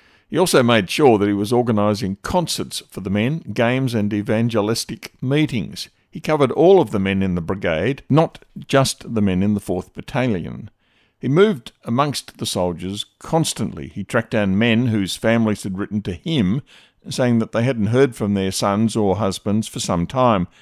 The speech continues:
getting them to write home. He didn't restrict himself to the men who were fit, but also visited the men in the hospitals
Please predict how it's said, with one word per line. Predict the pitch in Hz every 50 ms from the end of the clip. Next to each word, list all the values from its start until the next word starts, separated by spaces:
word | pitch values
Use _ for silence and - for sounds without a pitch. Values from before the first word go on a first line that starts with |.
| _ _ _ - -
getting | - 120 117 113 98 90
them | 87 92 98 101 - -
to | - 104
write | 90 90 101 90 87 82 98
home. | 107 127 127 113 98 87 87 - _ _ _ _ _
He | _ - 123
didn't | 110 180 185 196 156 127
restrict | 123 - - - - 165 175 170 -
himself | - 113 98 95 - 110 98 98 - -
to | - 107
the | 107 107
men | 101 104 104 104 101 104
who | 113 98
were | 90 82
fit, | - - - 147 156 - - _ -
but | - 95 - -
also | - 127 127 117 - 120 110
visited | 98 113 107 104 110 101 92 104 98 95
the | 101
men | 104 104 101 98
in | 95 95
the | 85
hospitals | 82 - 156 151 - - - - 73 76 90 107 - -